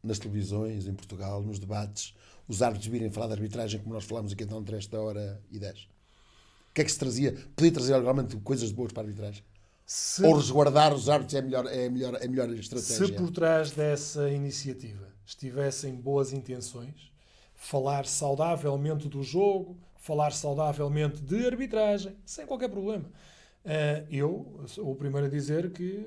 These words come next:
Speaker 2: apoiaria isso a cem por cento. O problema é que as pessoas não conseguem olhar para o árbitro,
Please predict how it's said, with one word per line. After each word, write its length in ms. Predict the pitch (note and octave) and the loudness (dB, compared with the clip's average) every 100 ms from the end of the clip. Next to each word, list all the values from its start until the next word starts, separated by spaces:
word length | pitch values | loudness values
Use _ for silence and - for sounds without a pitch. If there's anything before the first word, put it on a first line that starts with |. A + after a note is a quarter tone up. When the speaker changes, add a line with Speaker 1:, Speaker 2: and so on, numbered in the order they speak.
| G#3+ | -10
Speaker 2:
apoiaria 560 | C#3+ D#3+ D#3 D#3 E3+ | -6 -2 0 0 0
isso 500 | E3 F3 F3 - D3+ | 0 -4 -8 -12 -12
a 60 | C#3 | -12
cem 160 | D3 C3 | -12 -14
por 120 | - | -16
cento. 260 | - A2 - - - - - _ | -20 -20 -20 -20 -20 -20 -20 _
O 80 | E3+ | -10
problema 400 | D3+ A3+ A#3+ B3+ | -8 -4 -4 -4
é 40 | G#3 | -6
que 120 | G#3+ | -8
as 100 | - | -10
pessoas 800 | - - E3+ C#3+ C#3 D#3 - - - - _ | -12 -10 -6 -4 -4 -8 -14 -20 -20 -20 _
não 260 | E3 G3+ A#3 | -4 -2 0
conseguem 600 | A3 G#3 G3+ A3 G3 F3+ | 0 -2 -2 -6 -6 -6
olhar 280 | D#3 C#3 - | -6 -6 -8
para 180 | - G#3 | -6 -4
o 100 | G3 | -2
árbitro, 440 | E3 D#3+ D#3+ - | -4 -6 -12 -16